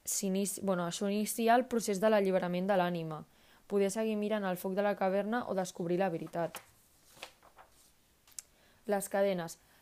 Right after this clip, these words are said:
mm, representen la ignorància respecte a l'autènt-, l'autèntic saber i els prejudicis que no ens deixen aprendre. La sortida al món exterior, eh, representa l'esforç dialèctic de coneixement de les idees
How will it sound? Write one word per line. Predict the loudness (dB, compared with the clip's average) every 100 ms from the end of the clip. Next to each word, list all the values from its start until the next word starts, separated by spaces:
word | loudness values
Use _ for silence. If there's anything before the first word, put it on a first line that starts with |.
| -10
mm, | -4 -2 -2 0
representen | 2 2 0 2 2 2
la | 2
ignorància | 2 2 2 0 0 0
respecte | 0 -2 -4 -2 0
a |
l'autènt-, | 2 2 0 0 -4 -4 -6
l'autèntic | 0 2 2 -2 -2 -4 -6
saber | -4 -2 -2 -4 -4
i | -4
els | -4
prejudicis | -4 -2 -2 -4 -4 -4 -6
que | -6
no | -4
ens | -4
deixen | -4 -4 -6
aprendre. | -6 -6 -6 -8 -12 -16 -20 _ _ -20 -20 -14 -6
La | -6
sortida | -4 -4 -2
al | -2
món | -2
exterior, | -4 -6 -4 -2 0 0 0 -6 _ _ _ _ -4
eh, | -2 0
representa | 0 -2 -2 -4 -4 -2 0 2
l'esforç | 2 0 -4 -2 -2 0
dialèctic | 0 2 2 -2 -8 -6
de | -6 -6
coneixement | -4 -6 -6 -6 -4
de | 0
les | 0 -2
idees | -4 -2 0 0 -4